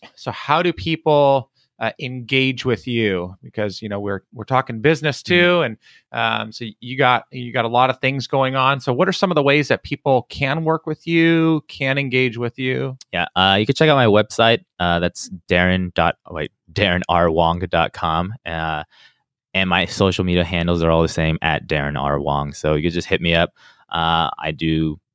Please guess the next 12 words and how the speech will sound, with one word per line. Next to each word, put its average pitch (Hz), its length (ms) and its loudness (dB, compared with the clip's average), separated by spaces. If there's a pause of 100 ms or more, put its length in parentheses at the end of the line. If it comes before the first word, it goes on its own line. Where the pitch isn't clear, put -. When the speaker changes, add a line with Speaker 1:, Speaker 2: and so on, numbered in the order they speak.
(100)
Speaker 2:
private 104 340 2
lessons. 98 600 2
I 78 100 0
do 73 200 -4
master 85 420 0
classes 82 440 0
for - 140 -6
studios 82 540 2
and 73 140 -4
schools. 95 840 0
I 78 140 -10
do 76 540 -12